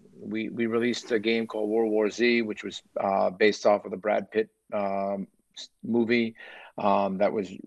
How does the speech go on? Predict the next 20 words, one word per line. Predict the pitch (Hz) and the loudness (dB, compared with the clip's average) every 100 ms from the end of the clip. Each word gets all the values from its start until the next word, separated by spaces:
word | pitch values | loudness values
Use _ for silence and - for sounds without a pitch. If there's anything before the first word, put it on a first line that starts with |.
| - - | -16 -12
you | - 101 | -6 -2
know, | 101 | -2
written | 92 110 - | 0 0 2
by | 104 107 | 4 4
Max. | 104 113 107 | 4 2 0
The | 107 | -2
book | 107 104 | -2 -2
was | 104 | -4
written | 113 104 | -4 0
by | 104 | 0
Max | 101 101 - | 2 -2 -2
Brooks. | - 127 117 - - - - - - _ - | 2 4 4 -2 -18 -20 -20 -20 -20 _ -2
Uh, | 101 104 101 101 | 2 4 2 0
there | 104 | -2
was | 110 107 101 | -4 -4 -4
a | |
very, | 92 127 131 | 0 2 4
very | 117 120 117 | 4 2 2
popular | 110 110 107 113 107 | 0 -2 -2 -2 -4
game | 98 104 107 104 107 | -4 -4 -2 -4 -6